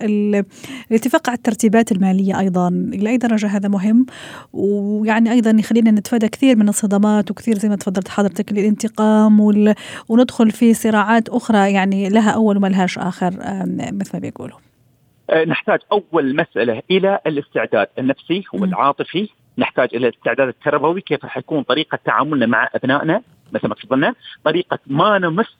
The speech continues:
Speaker 2: الأبناء، لا ننتقم من الأب بعدم، بحرمانه من رؤية أبنائه،
Speaker 1: أها.
Speaker 2: من عدم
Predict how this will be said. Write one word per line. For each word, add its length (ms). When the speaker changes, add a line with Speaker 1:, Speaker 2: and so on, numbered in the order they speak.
Speaker 2:
الأبناء، 520
لا 220
ننتقم 500
من 240
الأب 280
بعدم، 380
بحرمانه 580
من 80
رؤية 320
أبنائه، 460
Speaker 1:
أها. 260
Speaker 2:
من 180
عدم 400